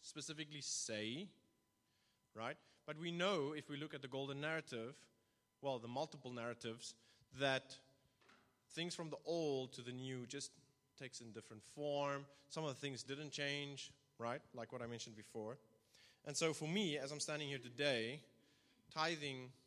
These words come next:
is still applicable today. Hasn't changed, right? However, the basis of this scripture does not talk about tithing.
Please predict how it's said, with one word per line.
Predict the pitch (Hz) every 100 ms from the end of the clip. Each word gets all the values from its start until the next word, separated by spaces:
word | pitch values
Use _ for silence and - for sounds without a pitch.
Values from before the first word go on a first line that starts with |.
| _ -
is | 117
still | - 143 143 135 131 - _ _ _ _ _ _ _ _ _ _ _ -
applicable | - 123 107 104
today. | 95 90 - 101 _ -
Hasn't | 135 120
changed, | 110 - - - _ _ _ _ _
right? | 107 104 - _ _ _ _ _ - - - - - _
However, | 147 175 214 165
the | 143 151
basis | 139 214 226 190
of | 160
this | 143 156
scripture | - 202 - 131 117 165 - - - _ _ _ _ _ _ _ _ _ - _ -
does | 151
not | 165 190
talk | 190 175
about | 151 139
tithing. | 185 190 117